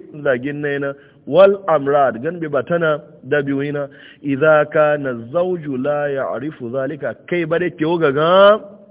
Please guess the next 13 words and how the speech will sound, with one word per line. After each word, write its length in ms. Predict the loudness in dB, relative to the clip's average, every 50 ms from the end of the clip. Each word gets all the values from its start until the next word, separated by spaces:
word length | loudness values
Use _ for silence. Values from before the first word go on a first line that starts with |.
| -20 _ _ _ -20
batan 640 | -12 -4 -2 0 0 -2 -2 -4 -4 -4 -4 -6 -10 _ -2
ko 80 | 2 2
aibu 300 | 2 2 0 -2 -6 -8
kaza 260 | -8 -6 -6 -4 -4
da 120 | -4 -4
biwina 320 | -4 -4 -6 -6 -6 -6 -6
na. 100 | -8 -12 -16 -20 _ _ _ _ _ _ _ _ _ _
Hatta 500 | -4 0 2 2 2 4 6 6 8 8
ya 140 | 8 6 2
kuna 420 | 0 0 -2 0 2 4 4 6
ala 260 | 6 6 6 6 6 6
basira 540 | 4 2 0 -2 -4 0 2 2 4 4 2 2 2
har 320 | 2 4 4 4 4 2